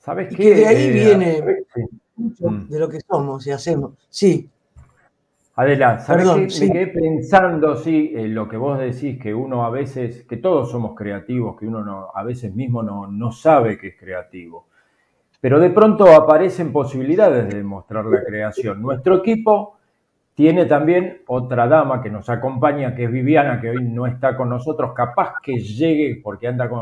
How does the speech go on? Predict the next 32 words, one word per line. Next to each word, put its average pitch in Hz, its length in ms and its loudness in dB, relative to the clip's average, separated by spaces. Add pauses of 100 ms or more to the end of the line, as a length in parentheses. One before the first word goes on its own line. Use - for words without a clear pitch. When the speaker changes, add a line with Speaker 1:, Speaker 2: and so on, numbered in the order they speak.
(100)
Speaker 1:
con 117 160 -8
otro 123 440 0
tema, 156 420 0 (360)
y - 100 -14
capaz 156 240 2
que 156 120 2
llegue 143 480 6
durante 131 340 0
el 123 140 2
programa 143 540 4
porque 113 280 -8
quiere 123 240 -4
disfrutar 113 540 -6
también 120 280 -10
de 107 100 -12
tu 107 120 -20
presencia. 101 640 -14 (920)
Pero 196 160 4
ella 220 160 6
nos 180 220 4
dejó 175 380 6
un 131 240 2
trabajito 135 720 2
muy, 202 440 2 (120)
Speaker 2:
Tenía - 520 6
Speaker 1:
muy - 140 -2
Speaker 2:
un - 60 2
programa 587 260 2
Speaker 1:
creativo. 587 180 4
Speaker 2:
especial - 300 2 (160)
para - 360 6
ella 339 200 2